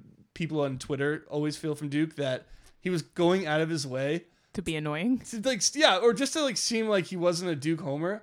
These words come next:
Speaker 2: Ah.
Speaker 1: Uh, like, he was just, every single call, he's like, "Oh, that's awful, blah, blah, blah." Like, you would have thought by listening to him that, like, Michigan State would have won by thirty if only the refs were fair.
Speaker 2: Oh, interesting.
Speaker 1: Yeah, I, that was my take on, on Billis, and I know you guys didn't listen to him. That's cool.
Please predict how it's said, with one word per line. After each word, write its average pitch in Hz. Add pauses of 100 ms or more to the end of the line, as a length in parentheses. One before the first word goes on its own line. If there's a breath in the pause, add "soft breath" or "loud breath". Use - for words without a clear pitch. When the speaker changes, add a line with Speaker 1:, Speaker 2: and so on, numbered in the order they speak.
Speaker 2:
Ah. 175
Speaker 1:
Uh, 226
like, 226
he 262
was 233
just, 233
every 226
single 226
call, 180
he's 151
like, 160
"Oh, 233
that's 214
awful, 170
blah, 202
blah, 208
blah." 202
Like, 196
you 240
would 240
have 202
thought 254
by 226
listening 196
to 180
him 165
that, 151
like, 160
Michigan 170
State 170
would 160
have 151
won 151
by 143
thirty 143
if 123
only 147
the 139
refs 135
were 131
fair. 135
Speaker 2:
Oh, 185
interesting. 175
Speaker 1:
Yeah, 214
I, 208
that 220
was 190
my 180
take 160
on, 143
on 139
Billis, 135
and 143
I 160
know 156
you 151
guys 143
didn't 135
listen 175
to 185
him. 175
That's -
cool. 180